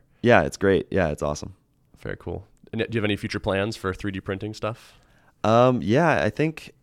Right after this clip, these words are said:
Speaker 1: like I said, I'd like to three D print maybe another case for this, because right now we're using, like, this kinda dull black, you know, project case that's, like, the standard project cases you find in, you know, a Radio Shack or whatever.
Speaker 2: Mm-hmm. Just to hold all the components?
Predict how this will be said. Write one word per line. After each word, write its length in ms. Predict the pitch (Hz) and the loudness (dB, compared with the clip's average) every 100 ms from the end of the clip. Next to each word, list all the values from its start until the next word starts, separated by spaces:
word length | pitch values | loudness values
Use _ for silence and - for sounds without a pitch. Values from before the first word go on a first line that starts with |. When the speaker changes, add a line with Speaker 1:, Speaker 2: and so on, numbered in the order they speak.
| _ | _
Speaker 1:
like 140 | 113 113 | -2 0
I 40 | |
said, 180 | 117 113 | 4 4
I'd 100 | 107 | 6
like 160 | 110 110 | 2 4
to 420 | 113 110 107 - _ _ | 4 4 4 0 _ _
three 120 | 113 107 | 0 0
D 40 | |
print 220 | 101 110 | 0 -2
maybe 120 | 87 98 | 0 0
another 180 | 95 95 | 2 0
case 440 | 101 104 - - _ | 0 -2 -2 -14 _
for 100 | - 107 | -6 -2
this, 180 | 117 | -2
because 500 | - 101 95 92 - - _ _ _ _ _ _ _ - | -4 0 2 2 -2 -14 _ _ _ _ _ _ _ 0
right 160 | 120 | 4
now 180 | 120 117 | 6 6
we're 80 | 113 | 6
using, 320 | 110 104 107 | 4 4 2
like, 140 | 98 | 2
this 300 | 101 92 - - - | 0 -4 -6 -12 -8
kinda 220 | 107 98 | -2 -2
dull 340 | 87 92 95 | 2 4 4
black, 420 | 92 90 90 92 - - _ | 4 2 2 2 -4 -20 _
you 100 | 98 | -4
know, 120 | 87 | -4
project 420 | - 90 87 92 | 0 0 2 -2
case 280 | - 95 95 | -2 -2 -2
that's, 160 | 87 - | -6 -6
like, 140 | 85 | -6
the 60 | 80 | -8
standard 440 | - 87 87 82 | -6 -2 -2 -2
project 300 | 85 82 87 | -2 -2 -2
cases 280 | 87 85 82 | -6 -6 -8
you 80 | 85 | -6
find 220 | 82 80 | -6 -6
in, 180 | 80 76 | -6 -10
you 100 | - | -8
know, 180 | 82 78 | -6 -6
a 80 | - | -6
Radio 260 | 82 82 80 | -4 -4 -4
Shack 280 | 78 78 | -6 -6
or 40 | 73 | -4
whatever. 360 | 76 78 78 - _ | -4 -4 -4 -8 _
Speaker 2:
Mm-hmm. 280 | 110 107 110 117 _ _ | -14 -12 -12 -16 _ _
Just 120 | 113 | -10
to 80 | 104 | -6
hold 180 | 95 92 | -2 0
all 80 | 85 | 0
the 80 | 92 | -2
components? 580 | 85 92 92 - - | -4 -4 -4 -10 -20